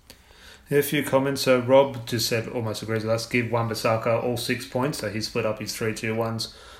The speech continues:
all in the favour of the fullback. Emma has gone Wan-Bissaka for three points as well, Fred for two, and Luke Shaw for one. Um, Josh goes, "Didn't need that sleeping tablet," um, after watching that game.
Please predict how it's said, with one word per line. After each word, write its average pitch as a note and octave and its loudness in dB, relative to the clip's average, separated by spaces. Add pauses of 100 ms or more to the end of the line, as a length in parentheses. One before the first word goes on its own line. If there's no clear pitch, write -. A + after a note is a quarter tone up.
(160)
all B2 2
in A#2 0
the A#2 0
favour A#2+ 2
of A#2 0
the A2 -4
fullback. C3+ 2
Emma B2+ 2
has A2+ -6
gone A#2 0
Wan-Bissaka A2+ 0
for - -14
three A#2+ 0
points A2+ -6
as G#2+ -10
well, A#2+ 4
Fred A#2 0
for - -10
two, A#2 -2 (400)
and A#2 -2
Luke A#2 -2
Shaw A#2 2
for A#2 -2
one. B2 2 (640)
Um, A#2 0
Josh A#2 2
goes, A#2 4
"Didn't A#2+ 0
need A#2 0
that A2 0
sleeping B2 0
tablet," B2+ 2 (140)
um, A#2+ -2
after A2+ -4
watching A#2+ 0
that B2+ 0
game. C3 2